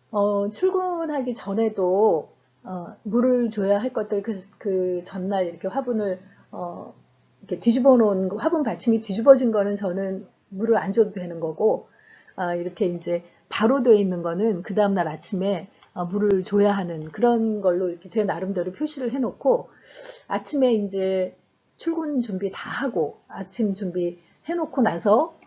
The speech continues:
얼른 물 줘야 할, 할 것들 놓고, 창틀에 놔야 될 것들 놓고, 그리고 이제 출근을 하죠.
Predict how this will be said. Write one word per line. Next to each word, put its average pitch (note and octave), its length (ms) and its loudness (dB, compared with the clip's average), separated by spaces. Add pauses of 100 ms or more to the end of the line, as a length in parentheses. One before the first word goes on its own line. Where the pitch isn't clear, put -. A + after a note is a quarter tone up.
얼른 C4+ 240 6
물 G3 160 4
줘야 G3 240 6
할, F3+ 220 -4
할 B3 160 -4
것들 F3+ 400 -2
놓고, F3 460 -2
창틀에 E4+ 400 -2
놔야 E3 260 0
될 E3 140 -4
것들 E3+ 320 -6
놓고, E3+ 440 -4 (300)
그리고 A#3 240 4
이제 F#3 180 0
출근을 C4 340 -2
하죠. A#3 360 -6